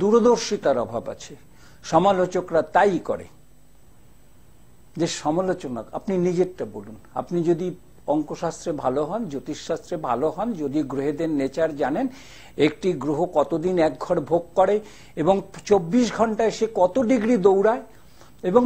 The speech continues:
তিনশো ষাট ডিগ্রি ঘুরে আসতে তার কতদিন লাগে, এবং এখন যেখানে গোচর ফলে রয়েছে তার বর্তমানে আবার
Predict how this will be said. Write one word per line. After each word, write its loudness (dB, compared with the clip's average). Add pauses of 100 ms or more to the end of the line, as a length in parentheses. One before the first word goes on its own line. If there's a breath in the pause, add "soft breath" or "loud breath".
তিনশো 0
ষাট 2
ডিগ্রি 0
ঘুরে 2
আসতে 0
তার 2
কতদিন 4
লাগে, 2 (340 loud breath)
এবং 2 (180)
এখন 0 (140)
যেখানে 2
গোচর 2
ফলে 2
রয়েছে 2 (140)
তার 4 (100)
বর্তমানে 0
আবার 0